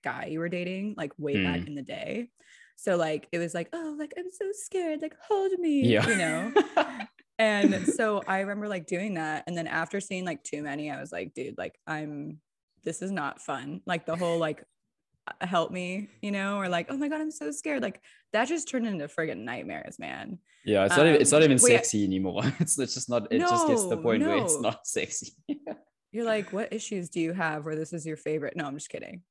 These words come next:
Speaker 2: Yeah.
Speaker 1: Um, but there are some people that do love horror movies, and, um, there are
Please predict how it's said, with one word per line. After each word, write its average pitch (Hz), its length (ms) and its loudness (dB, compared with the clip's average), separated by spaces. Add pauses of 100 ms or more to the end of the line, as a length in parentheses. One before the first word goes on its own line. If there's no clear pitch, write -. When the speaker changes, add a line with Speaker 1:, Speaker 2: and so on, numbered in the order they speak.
(100)
Speaker 2:
Yeah. 175 80 2
Speaker 1:
Um, 156 360 -4 (760)
but 220 100 -2
there 214 120 4
are 208 100 4
some 214 160 -4
people 208 200 -2
that 196 200 -4
do 170 260 -2
love 156 380 -2 (960)
horror 220 180 4
movies, 170 520 0
and, 165 600 -2
um, 151 540 -2
there 190 100 -2
are 208 40 2